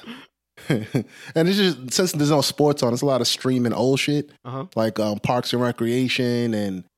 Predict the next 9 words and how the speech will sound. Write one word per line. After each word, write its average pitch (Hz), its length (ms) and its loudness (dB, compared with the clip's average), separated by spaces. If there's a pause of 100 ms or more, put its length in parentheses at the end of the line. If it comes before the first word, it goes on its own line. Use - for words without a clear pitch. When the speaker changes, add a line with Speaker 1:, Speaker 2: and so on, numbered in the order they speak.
(280)
Speaker 1:
uh, 107 140 -2
The 110 140 0
Man 117 360 0
in 113 140 -2
the, 104 380 -2 (240)
in 107 100 -8
the 101 80 -4
High 123 240 0
Castle. 127 560 -2